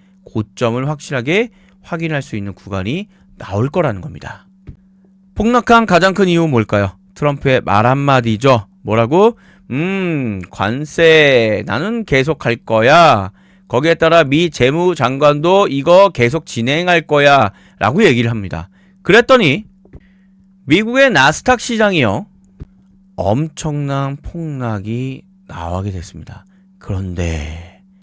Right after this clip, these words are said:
보세요. V자 반등이 나오고 있죠? 강력한 상승이 나오고 있고요. 한때는 만 팔천까지 돌파를 해서요, 그 세기를 엄청나게 강하게 만들었다는 거죠. 이런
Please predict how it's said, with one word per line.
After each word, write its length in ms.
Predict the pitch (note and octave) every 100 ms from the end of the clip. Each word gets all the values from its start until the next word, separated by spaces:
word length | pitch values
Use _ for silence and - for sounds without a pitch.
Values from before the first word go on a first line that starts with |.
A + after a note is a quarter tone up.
| _
보세요. 420 | - C#3+ G2 F#2+ _ _ _ _ _ _ _ _ _ _
V자 320 | G2+ F#2+ G#2
반등이 240 | F#2+ G2+
나오고 260 | C3 F#2 F#2+
있죠? 300 | F#2+ E3+ D#3+ _ _
강력한 560 | - - A#2+ C#3+ - C#3+
상승이 240 | C3 A#2
나오고 260 | D#3 G2+ F#2+
있고요. 300 | F#2+ D#3+ F3+ _ _ _
한때는 400 | - G3 G3 G#3
만 260 | G#2+ A#2 E3+
팔천까지 680 | - A3 - G#3+ - F3 D#3
돌파를 480 | G#2+ F#2+ A#2 G#2+
해서요, 380 | F#2+ A#2 G3 D3+ _ _ _ _ -
그 160 | C3
세기를 320 | C3+ C3 C#3 -
엄청나게 580 | B2 F#3+ A3 A#3+ G3+ F3+
강하게 440 | - G2 F#2 G2+
만들었다는 540 | F#2 E2 F#2 F2 F2
거죠. 180 | F2+ -
이런 480 | - C3+ F3+ F#3+ G3+